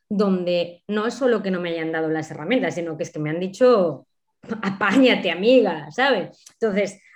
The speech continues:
aquí, eh, yo, por ejemplo, una de las cosas que sí que tra-, traslado mucho es, "Oye, no nos <laughs> comemos a nadie, ¿vale? Somos todos muy majos". Eh, sobre todo a la gente nueva que llega. Haz las chorrocientas preguntas que tengas que hacer, porque es que necesito que las hagas.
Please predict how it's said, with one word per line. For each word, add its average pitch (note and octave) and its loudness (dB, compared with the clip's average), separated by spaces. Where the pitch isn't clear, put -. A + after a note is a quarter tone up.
aquí, A#3 0
eh, G#3+ -2
yo, G3+ 0
por A3 -2
ejemplo, A#3 -4
una A3+ -2
de A3 -2
las A3 -6
cosas A#3+ -4
que F3 -2
sí G3+ -4
que G3 -2
tra-, G#3+ -2
traslado G#3 0
mucho B3 0
es, A#3 -2
"Oye, G#3+ 0
no G3+ 2
nos B3+ 4
<laughs> C4 2
comemos G3+ -4
a F#3 -2
nadie, G3+ -2
¿vale? A3+ 2
Somos B3+ 0
todos C4+ -2
muy A3+ -2
majos". G#3 -4
Eh, A3 0
sobre F#3+ 0
todo F#3+ 2
a G3+ 2
la A3+ 0
gente A3+ -2
nueva F#3 -2
que D3+ -8
llega. F#3+ -4
Haz A3+ -2
las B3+ 0
chorrocientas G3+ -2
preguntas A#3+ -2
que A3+ -6
tengas F#3+ -10
que A#3+ -4
hacer, A3+ -4
porque F3 -4
es E3+ -12
que D#3+ -6
necesito F#3+ -6
que E3 -10
las D3+ -10
hagas. - -16